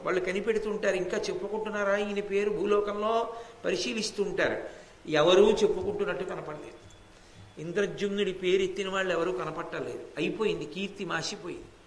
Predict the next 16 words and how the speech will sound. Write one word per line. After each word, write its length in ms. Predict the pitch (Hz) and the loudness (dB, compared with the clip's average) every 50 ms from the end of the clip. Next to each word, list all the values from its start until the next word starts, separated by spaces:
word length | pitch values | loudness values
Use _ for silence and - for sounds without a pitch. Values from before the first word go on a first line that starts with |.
| - - - - - - - - - - - - - - - | -20 -20 -20 -20 -20 -20 -20 -20 -20 -20 -20 -20 -12 -4 -2
కాబట్టి 340 | 175 190 208 226 226 - 226 | 0 2 2 2 2 0 -4
ఇప్పుడు 200 | - - 226 208 | -2 0 2 2
ఆయన 180 | 208 208 196 | 2 2 0
కీర్తి 520 | 196 - - - 226 254 262 262 - 269 233 | -2 -4 -4 -2 0 0 0 -2 -4 -4 -2
మాసిపోగానే 960 | 202 185 190 208 202 - 233 208 208 226 226 226 220 220 220 220 220 208 196 | -2 0 0 0 0 -2 -4 -2 2 4 4 6 6 4 2 2 0 0 0
ఏమైపోయిందంటే, 1120 | 185 185 190 190 190 190 196 190 180 170 160 151 147 147 170 - 269 359 - - - - - - - | 0 -2 -2 -2 -2 -2 -2 -2 -2 -4 -4 -6 -6 -4 -4 -4 -4 -4 -6 -10 -12 -16 -20 -16 -8
కీర్తి 480 | - 202 220 226 220 - - 233 233 220 | -4 -4 -4 -4 -6 -8 -8 -6 -4 -2
అన్నప్పుడు 400 | 214 214 214 214 - 214 202 202 | -2 -2 -4 -4 -4 -4 -4 -4
ఒకటి 160 | 196 190 180 | -4 -4 -4
గుర్తుపెట్టుకోవాలి. 600 | 175 175 175 175 180 190 180 - 156 131 107 - - - - - - - - - | -4 -4 -6 -6 -6 -8 -8 -8 -10 -10 -10 -12 -14 -16 -20 -20 -20 -20 -12 -6
కీర్తి 440 | 180 185 190 190 - - 226 220 214 | -4 -4 -4 -4 -8 -8 -6 -4 -4
అంటే 580 | 202 202 185 226 202 175 170 175 - - - - - - - | -4 -2 -2 0 0 0 -2 -4 -6 -10 -14 -16 -18 -14 -12
ఇతరులకు 680 | 143 147 156 - 214 208 220 226 226 233 226 226 233 | -10 -8 -2 0 2 4 4 6 6 4 4 4 4
ఉపకరించే 920 | 214 196 185 185 180 220 220 220 226 226 220 226 233 220 220 - 233 226 | 4 4 4 4 2 2 4 6 6 6 6 6 2 0 0 2 2 2
పని 220 | 220 226 220 202 202 | 2 2 0 -2 -2
తప్ప 320 | - 180 165 170 - 190 | -2 -2 -4 -4 -2 0